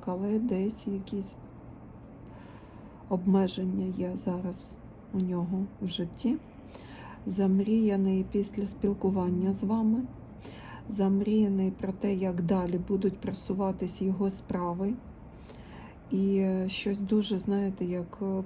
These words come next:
пригадує взагалі спілкування з вами, от останнє, саме останнє, де ви там бачились, розмовляли, там,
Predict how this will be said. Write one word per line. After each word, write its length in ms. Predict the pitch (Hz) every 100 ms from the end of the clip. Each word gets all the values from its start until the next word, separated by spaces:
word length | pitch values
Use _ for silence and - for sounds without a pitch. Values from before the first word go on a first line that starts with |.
| -
пригадує 920 | 202 190 208 185 170 190 185 196 202 233 - 196 196
взагалі 640 | - 185 202 185 180 170
спілкування 800 | - 185 180 190 185 175 175 170
з 100 | 175
вами, 340 | 175 175 175
от 200 | 175 175
останнє, 640 | 180 - - 175 175 180 190
саме 380 | - 196 190
останнє, 520 | 180 180 - 170 190 180 190
де 60 | 190
ви 140 | 196
там 200 | 175 180 180
бачились, 760 | 202 285 285 202 190 202 - - - - - - - - - 233
розмовляли, 840 | 175 170 180 175 185 220 233 214 190
там, 180 | - 170